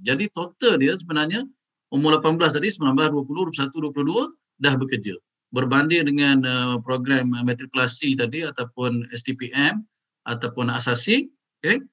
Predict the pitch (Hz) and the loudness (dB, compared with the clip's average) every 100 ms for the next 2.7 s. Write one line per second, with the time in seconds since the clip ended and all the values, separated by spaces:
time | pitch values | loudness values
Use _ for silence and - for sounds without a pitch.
0 | _ _ - 131 135 139 170 220 269 _ | _ _ -2 4 6 6 4 2 0 _
1 | _ _ - 131 131 147 131 113 123 - | _ _ 0 2 4 4 4 2 -2 0
2 | 170 160 156 139 139 190 247 | 0 0 2 2 4 2 2